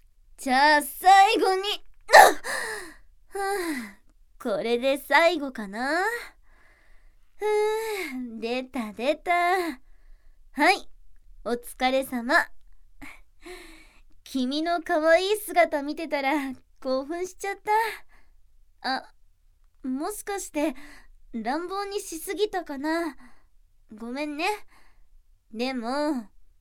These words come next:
まんざらでもないみたいだね。君が望むなら、またメスアナルレイプしてあげるからね。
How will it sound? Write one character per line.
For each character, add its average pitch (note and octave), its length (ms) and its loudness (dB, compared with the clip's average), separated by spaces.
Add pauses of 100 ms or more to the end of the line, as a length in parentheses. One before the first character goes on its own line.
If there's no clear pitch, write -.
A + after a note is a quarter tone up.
(160)
ま A#3+ 220 -2
ん A#3 100 -8
ざ C#4 140 -2
ら D#4+ 160 -2
で F#4+ 140 -6
も D#4 160 -4
な B3 180 -2
い F#4 100 -4
み E4+ 140 -6
た A#3 160 -8
い G3+ 80 -8
だ F3+ 140 -14
ね。 D4 240 -4 (1160)
君 C4 300 -4
が D#4 140 2
望 C#4+ 280 -2
む E4+ 120 -4
な D#4+ 120 -2
ら、 C4 240 -4 (480)
ま A3 200 -4
た B3 160 -2
メ A#3+ 180 -4
ス B3+ 180 -6
ア C#4+ 120 2
ナ D4+ 160 0
ル D#4 100 -4
レ F4 140 -4
イ F4 40 -4
プ B3 160 -10
し - 140 -14
て A#3+ 100 -4
あ C4 120 2
げ C4+ 100 -6
る F#4 120 -6
か F#4 100 -4
ら B3+ 120 -6
ね。 D4+ 380 -6